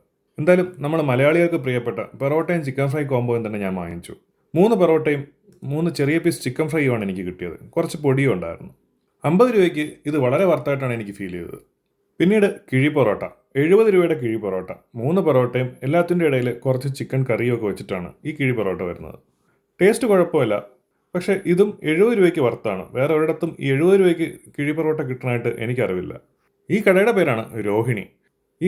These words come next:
കട വരുന്നത് നമ്മൾ കിംസിന്ന് നേരെ വേളി റെയിൽവേ സ്റ്റേഷനിലേക്ക് പോകത്തില്ലേ, അപ്പോൾ ഹൈവേ ക്രോസ് ചെയ്ത ഉടനെ അണ്ടർപാസിന് ശേഷം കുറച്ച്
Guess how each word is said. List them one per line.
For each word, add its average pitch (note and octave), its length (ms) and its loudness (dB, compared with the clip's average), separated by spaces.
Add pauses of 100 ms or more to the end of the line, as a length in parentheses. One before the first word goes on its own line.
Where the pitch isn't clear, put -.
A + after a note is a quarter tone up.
കട E3 200 4
വരുന്നത് D#3 280 2 (240)
നമ്മൾ C3 160 -2 (140)
കിംസിന്ന് D#3+ 540 -2 (260)
നേരെ C#3 180 2 (100)
വേളി D3 300 4
റെയിൽവേ C#3 280 2
സ്റ്റേഷനിലേക്ക് D#3 480 -4 (100)
പോകത്തില്ലേ, F#2 380 -4 (340)
അപ്പോൾ D#3+ 200 0 (140)
ഹൈവേ E3 340 2 (100)
ക്രോസ് C#3 340 2
ചെയ്ത C#3 200 2
ഉടനെ A2 220 -6 (160)
അണ്ടർപാസിന് C#3 640 -6
ശേഷം G#2+ 320 -6 (160)
കുറച്ച് E3+ 280 -4